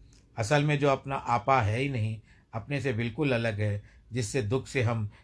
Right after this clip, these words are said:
समझदार ही से दूर हो सकते हैं, उसके लिए प्राणायाम करने की ज-, क्या ज़रूरत है? यह,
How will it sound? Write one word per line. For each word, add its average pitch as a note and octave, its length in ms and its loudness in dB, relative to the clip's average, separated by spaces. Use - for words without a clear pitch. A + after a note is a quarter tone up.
समझदार C3+ 520 2
ही C3 140 0
से A2+ 140 -6
दूर A#2+ 240 -2
हो A2+ 100 -4
सकते G#2 400 -8
हैं, G2+ 200 -6
उसके B2+ 280 -2
लिए B2 120 2
प्राणायाम A#2 480 0
करने A2 340 -2
की G#2+ 160 -4
ज-, G2 80 -2
क्या B2 280 0
ज़रूरत G2+ 440 -2
है? F#2+ 200 -12
यह, B2+ 300 0